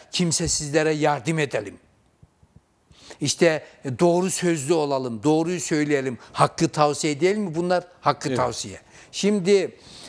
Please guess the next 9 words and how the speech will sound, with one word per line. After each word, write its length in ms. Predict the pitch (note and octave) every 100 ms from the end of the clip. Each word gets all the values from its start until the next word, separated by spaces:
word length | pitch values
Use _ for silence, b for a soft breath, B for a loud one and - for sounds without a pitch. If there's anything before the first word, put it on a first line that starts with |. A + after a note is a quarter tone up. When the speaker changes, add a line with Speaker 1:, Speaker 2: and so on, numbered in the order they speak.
| -
Speaker 1:
e, 160 | D#3+ D#3+
Kur'an-ı 420 | - G3 G#3+ A3
Kerim 440 | E3+ G#3+ G#3+ D#3+ C3
yine 340 | C#3 F#3+ G3+
demiş 320 | D#3+ G#3 A#3 -
ki, 300 | G3 D#3+ G#2 - - - - - _ _ - - _ _ - _ - - B B -
"Kim 420 | - A3 G#3 D3 -
iman 560 | F3+ F#3+ F3+ F#3 F#3 E3+
eder, 500 | D#3 C#3 C3+ - -